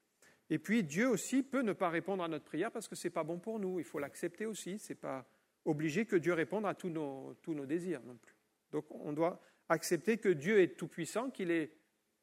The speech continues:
le créateur du ciel et de la terre, et que nous, on est sur la terre, et on, on doit être à son école. En conclusion, on voit que la tentation de l'abandon de Dieu, ben, elle existe, et nous devons être vigilants pour ne pas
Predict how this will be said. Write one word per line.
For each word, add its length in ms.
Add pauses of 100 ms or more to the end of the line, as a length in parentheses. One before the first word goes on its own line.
(140)
le 140
créateur 520
du 100
ciel 220
et 60
de 40
la 100
terre, 220
et 60
que 100
nous, 140
on 80
est 60
sur 160
la 120
terre, 360
et 60
on, 160
on 100
doit 160
être 160
à 60
son 200
école. 280 (1700)
En 100
conclusion, 600 (640)
on 80
voit 240
que 120
la 120
tentation 760
de 120
l'abandon 420
de 120
Dieu, 200
ben, 160
elle 80
existe, 420 (300)
et 80
nous 120
devons 240
être 100
vigilants 440
pour 180
ne 80
pas 320